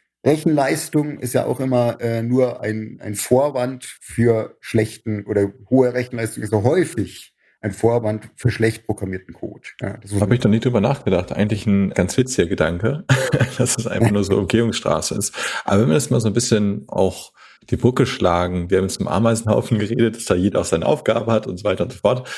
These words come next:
Speaker 2: Welche Aufgaben übernehmen denn bei euch, ähm, die fahrlosen Transportfahrzeuge?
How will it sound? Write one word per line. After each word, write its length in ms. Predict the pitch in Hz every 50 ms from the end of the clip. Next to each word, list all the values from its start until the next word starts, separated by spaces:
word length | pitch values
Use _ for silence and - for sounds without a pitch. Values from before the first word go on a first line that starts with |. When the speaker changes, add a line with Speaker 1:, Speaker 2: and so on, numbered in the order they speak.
| - - - - -
Speaker 2:
Welche 240 | - 120 123 - -
Aufgaben 480 | - 113 123 127 - 123 117 107 -
übernehmen 300 | - 95 95 101 107 110
denn 100 | 107 95
bei 140 | 87 - -
euch, 440 | - 98 107 110 110 - - - - -
ähm, 320 | - 92 92 92 95 92 87
die 100 | - 90
fahrlosen 540 | - - 90 95 110 110 98 92 90 101 95
Transportfahrzeuge? 1160 | - - 90 - - - 135 131 - - 85 73 - - - - - - - - 78 80 -